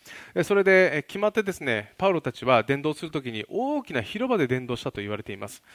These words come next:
なので今日もおそらく大きな広場で伝道したんでしょうね。イエス・キリストを大胆にこう証ししていたわけです。えー、そうするとですね、そのパウロの話に耳を傾けていたのがその歩けない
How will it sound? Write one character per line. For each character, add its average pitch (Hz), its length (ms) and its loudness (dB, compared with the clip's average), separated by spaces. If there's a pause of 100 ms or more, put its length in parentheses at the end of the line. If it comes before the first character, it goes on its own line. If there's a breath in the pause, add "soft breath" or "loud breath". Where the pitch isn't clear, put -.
(320 loud breath)
な 208 80 4
の 196 60 -2
で 165 100 2
今 214 200 2
日 165 60 -4
も 123 220 -2
お 143 60 -6
そ 202 100 -6
ら 170 100 2
く - 160 -6
大 175 280 0
き 143 100 -12
な 107 200 -2
広 151 260 -6
場 120 80 -2
で 104 140 -4
伝 117 200 -6
道 107 340 -8
し - 120 -12
た 117 80 -8
ん - 20 -12
で 101 80 -10
し - 80 -16
ょ - 100 -16
う - 40 -10
ね。 123 260 -2
イ 123 60 -8
エ 120 60 -4
ス・ - 120 -14
キ - 80 -12
リ 101 100 -10
ス - 80 -20
ト 104 160 -8
を 101 60 -14
大 107 240 -8
胆 147 180 -2
に 147 80 -8
こ 110 220 -10
う - 20 -12
証 113 380 -10
し - 60 -16
し - 60 -18
て - 200 -8 (320 soft breath)
い 131 80 -10
た 113 120 2
わ 107 80 -4
け - 100 -10
で - 100 -12
す。 - 160 -12 (1500 loud breath)
え 131 80 -2
ー、 120 40 -2
そ 202 140 2
う - 20 4
す 214 100 -8
る 214 80 -8
と 185 120 -4
で 135 80 2
す - 120 -14
ね、 131 200 4
そ 160 120 -6
の 147 140 0
パ 180 160 2
ウ 185 80 4
ロ 147 80 0
の 123 320 0
話 143 320 -2
に 131 80 -10
耳 135 240 -6
を 135 80 -4
傾 151 320 -6
け 147 100 -4
て 127 100 -4
い 120 80 -4
た 165 100 -4
の 156 120 -8
が 104 300 -2
そ - 140 -18
の 107 120 -8
歩 110 160 -6
け 120 160 -8
な 101 160 -8
い - 80 -20